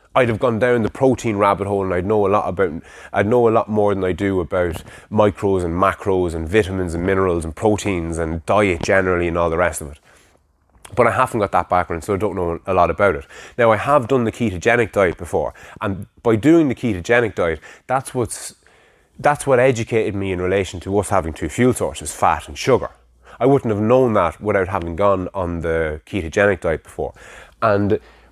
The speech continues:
again, a big part of why I'm doing the whole carnivore diet thing for the month of April is so that I learn from it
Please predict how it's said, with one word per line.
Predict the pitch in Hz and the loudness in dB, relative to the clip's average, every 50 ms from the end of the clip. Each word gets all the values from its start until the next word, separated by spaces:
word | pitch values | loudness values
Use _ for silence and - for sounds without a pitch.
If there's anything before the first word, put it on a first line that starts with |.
| - _ _ _ _ _ _ _ _ _ _ _ - _ _ - | -20 _ _ _ _ _ _ _ _ _ _ _ -20 _ _ 0
again, | 123 113 101 135 135 135 120 110 - | 0 4 4 6 6 6 4 2 -2
a | - - - - _ _ _ | -6 -8 -8 -18 _ _ _
big | - 156 156 151 - _ - | 0 0 0 0 -2 _ -8
part | - - 131 135 139 127 | 0 2 4 4 4 2
of | 117 104 95 - | 0 -4 -2 0
why | 127 123 120 | 2 2 2
I'm | 117 113 101 | 2 0 -2
doing | 95 113 113 110 | -2 -2 -2 -2
the | 101 92 | -4 -2
whole | 92 107 95 | -2 -2 -2
carnivore | 87 - - 110 117 123 123 117 117 120 113 | -2 -2 2 2 4 4 4 2 2 0 2
diet | 104 120 120 113 113 107 | 2 2 2 2 0 0
thing | - - 120 113 107 | -2 -4 -2 -2 -2
for | 95 - 98 | -4 -6 -6
the | 87 87 | -4 -4
month | 92 98 92 87 | -2 -4 -4 -6
of | 87 78 | 0 2
April | 98 101 113 110 - 135 131 120 - _ _ - - - _ - _ _ - - - - - - _ _ _ _ _ _ | 4 4 4 4 0 -2 -2 -2 -4 _ _ -20 -20 -20 _ -20 _ _ -20 -20 -20 -20 -20 -20 _ _ _ _ _ _
is | 135 127 - | 2 2 2
so | - 127 | 2 4
that | 120 120 113 | 4 4 4
I | 110 110 | 6 4
learn | 113 117 120 131 131 135 131 123 110 | 6 6 6 6 6 6 4 2 0
from | - - 87 62 - | -2 -4 -4 -6 -8
it | - - - - | -14 -18 -20 -20